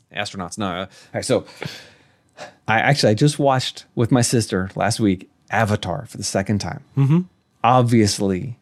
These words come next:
Speaker 1: there are Christmas tree worms. Like his first night, he touches this curly thing that pops down into the ground.
Speaker 2: Yeah.
Speaker 1: That is a Christmas tree worm.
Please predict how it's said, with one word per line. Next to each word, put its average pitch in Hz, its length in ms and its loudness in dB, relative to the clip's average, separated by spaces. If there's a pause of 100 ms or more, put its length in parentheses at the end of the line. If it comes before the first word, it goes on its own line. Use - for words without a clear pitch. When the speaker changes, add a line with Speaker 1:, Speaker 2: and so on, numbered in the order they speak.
(120)
Speaker 1:
there 113 180 4
are 92 40 0
Christmas 135 460 0
tree 110 220 0
worms. 90 480 -6 (120)
Like 123 120 0
his 120 140 2
first 135 300 0
night, 135 280 2
he 113 80 -4
touches 131 320 0
this 113 160 0
curly 135 360 2
thing 143 160 2
that - 160 0 (300)
pops - 260 0
down 123 160 4
into 127 160 0
the 113 80 -6
ground. 131 480 2
Speaker 2:
Yeah. 113 380 4
Speaker 1:
That 131 180 6
is 113 60 4
a 101 100 4
Christmas 127 400 0
tree 110 200 0
worm. 92 360 -2